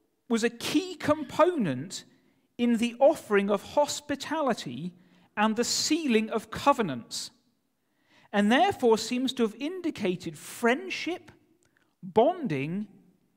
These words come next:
and unity. In fact, more recently, in some sort of Arab communities, the phrase "to eat salt together" was the sign of a mutual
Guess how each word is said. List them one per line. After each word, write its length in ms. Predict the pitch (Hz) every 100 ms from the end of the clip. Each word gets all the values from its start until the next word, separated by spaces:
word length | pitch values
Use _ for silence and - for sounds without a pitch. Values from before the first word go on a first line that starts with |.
| _ -
and 200 | 208 214
unity. 760 | 202 240 262 220 - 139 82 - _ _ _ _ _ _ _ _ _ _ _ _ _ _ _ _ _ _ _ -
In 80 | 214
fact, 280 | 262 254
more 280 | 262 302 294
recently, 880 | 277 403 - 277 214 190 131 143 180 -
in 160 | 220
some 420 | 226 - 302 254 -
sort 200 | 226 -
of 40 |
Arab 400 | 247 294 285 269
communities, 1000 | - 202 220 349 320 - 135 - 175 - - - - -
the 140 | 254 254
phrase 640 | - 262 269 285 294 - - _ -
"to 180 | 247 247 -
eat 320 | 269 277 -
salt 800 | - - 294 359 277 - - -
together" 580 | - 190 160 123 127 294 - - _ _ _ _ _ _ _ _
was 240 | 190 214 208
the 100 | 214
sign 560 | - - 233 269 277
of 100 | 220
a 100 | 165
mutual 800 | 156 160 247 - - - 160 170